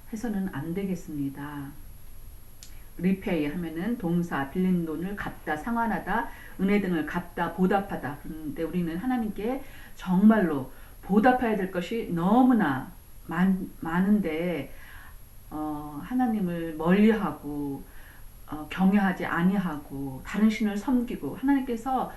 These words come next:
그런 것을 가장 싫어하십니다. 어, 칠 절 말씀, 옛날을 기억하라. 역대의 연대를 기어-, 생각하라. 내 아버지에게 물으라.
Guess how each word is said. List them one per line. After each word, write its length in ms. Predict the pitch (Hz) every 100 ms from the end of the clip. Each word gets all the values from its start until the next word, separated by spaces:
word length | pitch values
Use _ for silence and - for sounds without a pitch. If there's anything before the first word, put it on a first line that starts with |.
| - - -
그런 320 | 214 220 214
것을 280 | 196 226 220
가장 600 | - - - 196 202 190
싫어하십니다. 1300 | - - 220 202 - 220 247 208 151 151 165 156 131 - - - - - - - -
어, 200 | 151 156
칠 200 | - 302
절 160 | 302 277
말씀, 560 | 202 160 - 233 294 - - -
옛날을 600 | 175 185 214 226 247 269
기억하라. 880 | - 185 202 202 170 143 139 127 131 - - -
역대의 800 | 170 185 - 196 190 214 247 -
연대를 640 | 156 170 185 208 233 247
기어-, 300 | 254 180 170 -
생각하라. 1040 | - 247 240 254 254 - 160 127 127 123 - - - -
내 300 | - 190 208
아버지에게 920 | 196 156 202 196 196 165 - 190 208 -
물으라. 640 | 160 170 156 143 135 131